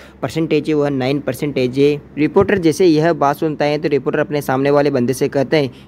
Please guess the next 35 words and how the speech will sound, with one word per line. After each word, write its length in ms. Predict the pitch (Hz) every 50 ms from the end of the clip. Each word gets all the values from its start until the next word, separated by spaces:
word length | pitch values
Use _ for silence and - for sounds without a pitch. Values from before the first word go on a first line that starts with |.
| - -
"हे 120 | 160 165
भगवान, 600 | 147 147 143 139 139 147 151 160 160 156 127 - - - - - 113
दस 400 | 120 120 156 180 190 - - - - -
परसेंट 320 | 151 135 - 190 175 170
से 160 | 165 - 170
भी 140 | 160 170 175 170 - -
कम 140 | 156 165
चांस 380 | 160 - 170 156 156 160 156 -
है 80 | 180 165
डॉलर 260 | 143 147 143 147 151
की 180 | 143 - 160
जीतने 340 | 147 147 139 - 147 147 147 143
का।" 340 | - 151 147 139 117 - - 135
रिपोर्टर 360 | 147 147 147 202 190 196 208
यह 260 | 202 185 175 185 196
कहकर 360 | 185 185 175 170 170 185 180
चुप 220 | 170 - 170 - 156
होता 240 | 156 151 - 160
ही 300 | 156 160 170 170 170 170
है 160 | 170 180 175 170
कि 320 | 165 170 170 170 165 160
वो 100 | 156 151
जो 120 | 151 156
सामने 320 | 143 - 131 131 143 151 143
बैठा 240 | 135 131 127 147 143
हुआ 140 | 143 147
बंदा 440 | 135 127 123 127 123 143 143 147 147 - - - - -
कहता 280 | 135 131 127 120 151 151
है, 80 | 151
"हाँ, 400 | 143 147 160 151 127 110 - - -
बिल्कुल 360 | 123 131 135 131 - 151 151
सही 240 | 147 - 139 143 143
सुना 240 | - 160 147 135
आपने। 440 | 127 127 131 131 - 139 135 120 - - - - - - -
मैंने 560 | 135 151 165 175 175 175 180 185 190 185 175